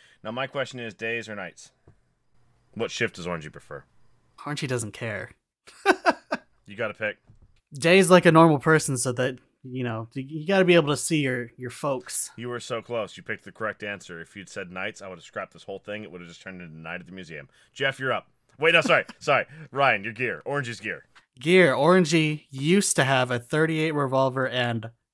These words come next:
Speaker 2: a big knife.
Speaker 1: Uh, the revolver translates over to just an impulse pistol, effectively.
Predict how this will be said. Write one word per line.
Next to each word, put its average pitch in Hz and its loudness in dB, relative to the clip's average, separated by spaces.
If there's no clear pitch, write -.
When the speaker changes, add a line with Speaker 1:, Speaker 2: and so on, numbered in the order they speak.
Speaker 2:
a 123 -6
big 131 2
knife. 117 -4
Speaker 1:
Uh, 110 2
the 107 -6
revolver 127 4
translates 117 -2
over 107 0
to 95 -8
just 92 -8
an 85 -10
impulse 107 -6
pistol, 104 -6
effectively. 98 -6